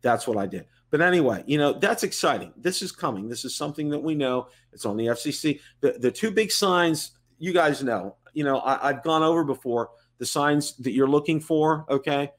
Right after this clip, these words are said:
We had the F C C Grant I D database here, okay? And the current drone is on sale, okay? And it is. And that's a killer sale, hundred dollars off, okay? It's like, if you're looking for a drone right now,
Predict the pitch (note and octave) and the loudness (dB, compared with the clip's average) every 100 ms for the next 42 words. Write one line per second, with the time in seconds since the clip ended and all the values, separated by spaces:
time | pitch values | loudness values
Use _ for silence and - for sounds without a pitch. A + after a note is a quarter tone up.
0 | _ _ - A#2+ A#2 A2+ B2 A#2+ D3 C#3+ | _ _ -6 -2 0 2 0 0 -4 -2
1 | D#3 C#3+ D#3 D3+ D3+ D3 D3 F3 E3+ B2 | -2 0 -2 0 0 -2 0 2 2 0
2 | A2 G#2 - G#2 G#2+ _ _ - A#2+ B2 | -2 -2 -4 -6 -6 _ _ -4 -2 0
3 | C3 B2+ - A#2+ A2+ G#2+ - E3+ F#3 F3 | 0 0 -2 -4 -4 -6 -4 0 2 0
4 | A#2+ A#2 A2+ G#2 G#2 - A#2 A#2 A2 G2+ | -4 -4 -2 -2 -4 -6 -6 -4 -6 -4
5 | - B2+ G#2+ - G#2 G#2 A2+ G#2+ - A2 | -2 0 -2 -8 -12 -8 -6 -6 -6 -6
6 | A2 G#2+ A#2+ F2+ - _ _ G#2+ G#2 A#2 | -6 -2 -2 -4 -10 _ _ -4 0 2
7 | D3+ D3 G#2 _ _ - - D#3 D3 D3 | 2 0 -6 _ _ -16 -2 2 4 2
8 | C#3+ _ - - A#2+ - - _ - D3+ | 0 _ -16 -4 -4 -4 -12 _ -4 0
9 | D#3 D3+ C#3+ C3+ C3 B2 G#2+ - G#2+ G#2+ | 2 2 4 2 2 0 -2 -4 -8 -4
10 | A#2+ A2 G#2 _ _ _ - C#3 - C3 | -4 -4 -6 _ _ _ -4 -2 0 -2
11 | C3 F#3 G3 F#3+ F3 F3 D3 C#3+ C#3 C3+ | 2 2 2 0 -2 -2 -2 -2 -2 0
12 | C3+ A#2+ C3 B2+ B2 - | -2 -2 -2 -4 -4 -10